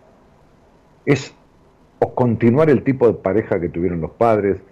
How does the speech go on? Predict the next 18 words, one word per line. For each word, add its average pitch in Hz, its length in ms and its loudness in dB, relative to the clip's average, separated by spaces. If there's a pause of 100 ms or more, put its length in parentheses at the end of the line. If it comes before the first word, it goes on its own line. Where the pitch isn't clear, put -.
(640)
o 113 80 -4
seguir 117 420 0
pegado 110 380 2
a 95 40 -2
alguien 98 240 -2
de 85 80 -6
la 80 60 -6
familia, 101 520 -4 (300)
o 131 140 0
porque 135 480 2
me 127 260 -4
quedé, 139 680 0 (300)
¿cuántas 139 500 -6
mujeres 107 640 -4
se 87 160 -4
quedan 127 280 0
a 90 80 -2
cuidar 95 680 -2